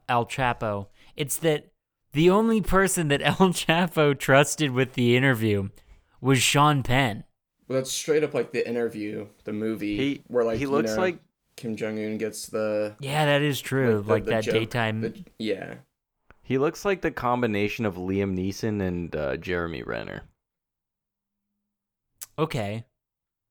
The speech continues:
Speaker 1: Sure.
Speaker 2: see it.
Speaker 1: Maybe.
Speaker 2: Wrong.
Speaker 1: Sean Penn?
Speaker 3: I just, yeah, I just Google imaged him.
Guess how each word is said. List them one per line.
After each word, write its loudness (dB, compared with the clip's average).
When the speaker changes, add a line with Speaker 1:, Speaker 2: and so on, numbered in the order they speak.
Speaker 1:
Sure. 0
Speaker 2:
see -4
it. -4
Speaker 1:
Maybe. -2
Speaker 2:
Wrong. -2
Speaker 1:
Sean 0
Penn? 0
Speaker 3:
I 0
just, 0
yeah, 4
I 4
just -10
Google 2
imaged -4
him. -4